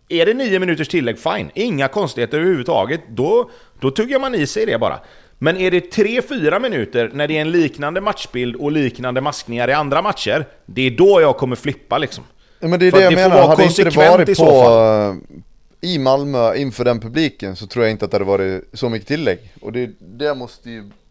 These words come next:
Speaker 2: det där måste ju verkligen, inte bort, utan jag tycker verkligen att det ska vara konsekvent och att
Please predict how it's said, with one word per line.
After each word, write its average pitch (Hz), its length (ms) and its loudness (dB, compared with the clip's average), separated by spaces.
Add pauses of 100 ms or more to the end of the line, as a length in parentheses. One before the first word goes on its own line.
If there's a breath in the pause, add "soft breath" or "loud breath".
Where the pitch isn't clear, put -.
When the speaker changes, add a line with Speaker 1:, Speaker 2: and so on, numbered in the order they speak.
Speaker 2:
det 127 240 -8
där 139 140 2
måste 110 320 -6
ju 98 500 -2 (380)
verkligen, 120 460 -4
inte 127 160 -8
bort, 120 400 -2
utan 104 200 -4
jag 104 120 -4
tycker - 200 -10
verkligen 104 320 -2
att 95 80 -12
det 98 80 -14
ska 107 160 -6
vara 123 220 0
konsekvent 107 720 -8
och 95 140 -2
att - 220 -12